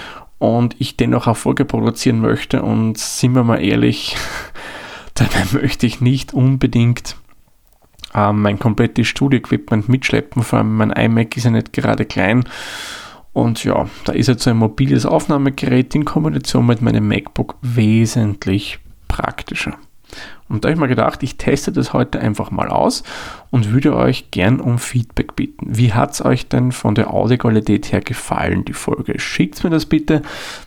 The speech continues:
würde mich echt interessieren. Man kann ja sein, dass vielleicht zu viel Hall war, dass man mich nicht gut verstanden hat, et cetera, et cetera. Also wie gesagt,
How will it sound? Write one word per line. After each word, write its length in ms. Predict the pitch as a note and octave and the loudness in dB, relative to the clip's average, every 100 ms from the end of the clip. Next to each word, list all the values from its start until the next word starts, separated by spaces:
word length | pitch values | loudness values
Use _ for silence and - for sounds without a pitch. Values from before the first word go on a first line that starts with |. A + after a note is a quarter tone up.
| - | -2
würde 180 | B2+ | 2
mich 160 | B2+ A#2+ | 4 2
echt 280 | G#2+ G2 - | -2 -2 -4
interessieren. 720 | G2+ - - - - F2 F2 | -4 -6 -8 -10 -8 -8 -2
Man 120 | G2+ | -2
kann 180 | - C#3 | 2 2
ja 80 | C#3 | 4
sein, 180 | C3 | 4
dass 160 | C3+ B2+ | 2 2
vielleicht 180 | B2+ - | 0 0
zu 140 | - | -2
viel 180 | D3+ C#3 | 2 0
Hall 380 | - - G#2 G#2 | 0 0 2 4
war, 160 | G2+ | 4
dass 160 | G#2 A2 | 2 2
man 140 | B2 | 2
mich 180 | B2 B2+ | 2 2
nicht 200 | C3+ C3 | 0 -4
gut 140 | - B2 | -2 0
verstanden 640 | - - - - G#2+ G#2 | 2 0 0 -2 -2 -2
hat, 220 | - G#2 - | 0 -2 -2
et 100 | C3 | -6
cetera, 520 | - - - - - - | -4 -4 -4 -4 -4 -6
et 120 | - | -8
cetera. 480 | - - - C3 - - | -8 -8 -8 -8 -8 -4
Also 180 | G#2+ A2 | 2 4
wie 60 | B2 | 4
gesagt, 460 | A#2+ C3 B2+ - | 4 2 2 -4